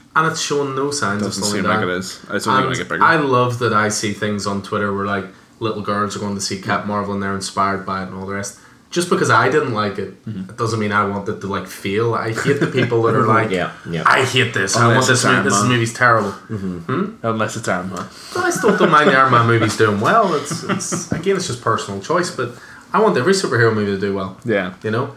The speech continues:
Speaker 2: But it's
Speaker 1: It's not a badly made movie. It's not like this is something that they don't respect the legacy
Speaker 2: Yeah.
Speaker 1: or respect the comics. It's a well-made movie. It just wasn't
Speaker 2: The,
Speaker 1: entertaining to
Speaker 2: the,
Speaker 1: me.
Speaker 2: the thing I hate about it most is, this is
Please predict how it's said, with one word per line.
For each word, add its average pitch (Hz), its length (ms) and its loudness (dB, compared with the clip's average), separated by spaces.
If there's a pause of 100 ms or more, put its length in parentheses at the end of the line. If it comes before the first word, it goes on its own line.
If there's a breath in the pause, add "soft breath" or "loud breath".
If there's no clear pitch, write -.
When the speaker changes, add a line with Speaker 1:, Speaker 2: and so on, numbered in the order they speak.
Speaker 2:
But 110 120 0
it's 107 160 2
Speaker 1:
It's - 160 0
not 233 200 6
a 175 40 2
badly 127 400 6
made 107 280 0
movie. 139 360 0
It's 107 180 -4
not 143 140 -2
like 117 160 -4
this 110 200 -2
is 104 220 -4
something 101 540 -4
that 98 140 -4
they 101 140 -2
don't 101 220 -4
respect 101 460 -8
the 98 80 -6
legacy 101 420 -4
Speaker 2:
Yeah. 101 60 -2
Speaker 1:
or 101 60 -4
respect 98 400 -8
the 101 60 -12
comics. 117 480 -8 (300 loud breath)
It's 135 220 -4
a 131 100 0
well-made 127 600 0
movie. 107 240 -4
It - 140 -12
just - 300 -8
wasn't 101 320 -8
Speaker 2:
The, 131 80 -10 (100)
Speaker 1:
entertaining 104 500 -2
to 113 100 -8
Speaker 2:
the, 117 40 -2
Speaker 1:
me. 120 200 -6 (100)
Speaker 2:
the 123 60 -6
thing 151 260 0
I 131 140 2
hate 110 180 0
about 101 160 2
it 101 80 2
most 92 300 -4
is, 98 240 -4 (100)
this 104 220 -8
is 107 140 -8